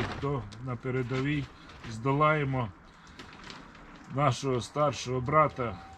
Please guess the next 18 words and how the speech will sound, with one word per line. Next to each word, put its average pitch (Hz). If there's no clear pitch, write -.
який 131
хоче 139
в -
своїх 139
братських 139
обіймах 139
задушити 123
нас. 95
В 117
общем, 113
хай 147
живе 123
Україна, 131
хай 160
живуть 139
Збройні 127
Сили 151
України. 131